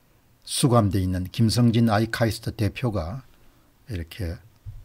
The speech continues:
이제 질의응답하는 식으로 수사를 진행했으니까, 뭐, 이준석 씨 관련된 것만 아니고, 뭐, 다양한 그런 이야기들이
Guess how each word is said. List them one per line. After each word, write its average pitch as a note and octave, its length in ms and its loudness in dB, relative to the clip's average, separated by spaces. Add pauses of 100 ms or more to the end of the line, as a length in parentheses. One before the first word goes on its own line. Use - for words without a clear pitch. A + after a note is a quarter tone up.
(260)
이제 F#2+ 320 -10
질의응답하는 G2 880 2
식으로 E2+ 560 -4
수사를 G2 420 -2
진행했으니까, F2 960 -6 (1000)
뭐, F#2+ 380 -6
이준석 B2+ 560 4
씨 A2 360 0
관련된 G#2+ 680 2
것만 B2 340 2
아니고, F#2+ 440 -2
뭐, F#2 200 -10
다양한 C3 460 2
그런 A2+ 260 0
이야기들이 F#2+ 640 -4